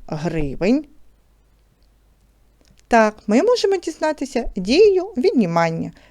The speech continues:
І у нас решта дванадцять гривень. Якими ж купюрами можна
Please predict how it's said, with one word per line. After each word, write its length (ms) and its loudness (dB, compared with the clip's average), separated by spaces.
І 100 6
у 120 4
нас 240 -6
решта 600 0
дванадцять 680 0
гривень. 440 0
Якими 420 6
ж 100 -6
купюрами 640 6
можна 540 2